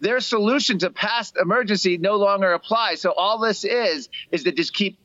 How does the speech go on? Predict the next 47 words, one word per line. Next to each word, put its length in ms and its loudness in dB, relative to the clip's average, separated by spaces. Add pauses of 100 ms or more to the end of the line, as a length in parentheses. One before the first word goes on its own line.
(100)
ramping 480 0
it 100 2
up, 200 0
ramping 480 0
it 100 2
up, 320 0
declaring 500 0
more 140 4
emergencies, 440 0
declaring 380 -2
more 200 4
solutions, 600 0 (280)
patting 260 -2
themselves 380 0
in 20 -12
the 60 0
back 320 -4
briefly, 420 0
and 100 -2
then 160 -2
saying 320 -2
that 160 -2
nothing 380 -2
was 160 0
done 240 -2
and 80 -2
we 100 0
need 180 -2
to 60 -2
do 140 0
more. 420 2 (400)
It's 140 -4
a 100 2
cycle, 720 -2 (360)
and 120 -2
I 100 0
just 200 -2
can't 380 -4
believe 380 0
that 100 0
otherwise 480 0
intelligent 580 -2
people 320 -2
can't 300 -4
see 200 2
through 280 0
it 100 -2